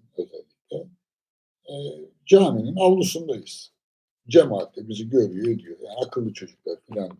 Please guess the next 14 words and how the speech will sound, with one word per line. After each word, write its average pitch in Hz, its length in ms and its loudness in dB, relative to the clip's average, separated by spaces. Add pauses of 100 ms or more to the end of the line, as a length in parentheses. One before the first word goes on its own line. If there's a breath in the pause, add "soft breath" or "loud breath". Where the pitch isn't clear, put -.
diyor. - 140 -20 (1600)
Şey - 160 -2
yani, - 360 -12
dindar 143 380 -2
çocuklar. - 360 -16
Biraz 156 240 -2
tuhaf 165 520 6
görüyorlar 139 580 0
biz 160 60 -4
ama 151 180 -6
hep 117 100 -12
sigara 120 360 -10
içiyoruz, - 440 -16
bilmem 107 340 -20